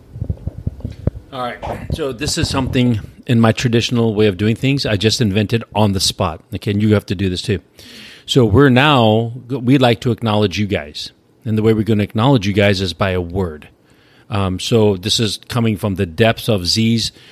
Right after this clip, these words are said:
heart glow to you, and then from Z's heart to you, Joe, and from Kim's heart to you, Glow, and from Kim's heart,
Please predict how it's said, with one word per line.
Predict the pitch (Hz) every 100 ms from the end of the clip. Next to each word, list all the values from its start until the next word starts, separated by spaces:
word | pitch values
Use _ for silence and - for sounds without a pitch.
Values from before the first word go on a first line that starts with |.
| _ -
heart | - 107 117 _ _
glow | - 113 117
to | - 113
you, | 101 107 123
and | 98
then | 98 95 - -
from | - 98
Z's | 87 110 104
heart | - 107 113 -
to | -
you, | 117 107
Joe, | 87 104 101 110
and | 98 87 - -
from | - 104 92
Kim's | 120 113 104
heart | - 110 -
to | 117
you, | 110 95
Glow, | 104 101 113
and | 101 95
from | 107 95
Kim's | 113 101 95
heart, | 104 101